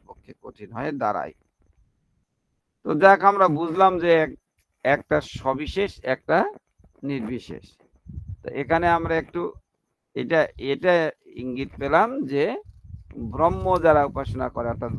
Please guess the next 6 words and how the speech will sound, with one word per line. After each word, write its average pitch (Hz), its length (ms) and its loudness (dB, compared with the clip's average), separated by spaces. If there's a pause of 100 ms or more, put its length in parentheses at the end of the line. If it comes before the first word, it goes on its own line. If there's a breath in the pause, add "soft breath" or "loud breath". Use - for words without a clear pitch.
ভগবানের 151 800 -2 (720)
যে 131 80 -4 (160)
জ্যোতি, 165 360 -6 (260)
আলোক, 156 260 0 (140)
কিরণ, 170 320 -4 (180)
যেমন 123 180 -6